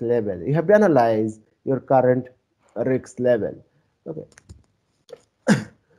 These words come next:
So if you look at, uh, this, what, uh, these are two big analytics company, what they are speaking, uh, on it. If you don't know what you have,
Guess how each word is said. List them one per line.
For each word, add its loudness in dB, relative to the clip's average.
So 2
if 6
you 4
look 2
at, 2
uh, 4
this, -4
what, 2
uh, 0
these -2
are 2
two 0
big 2
analytics -2
company, 2
what 2
they 2
are -2
speaking, -4
uh, -12
on 0
it. 0
If 0
you 2
don't 2
know 4
what -2
you 4
have, 2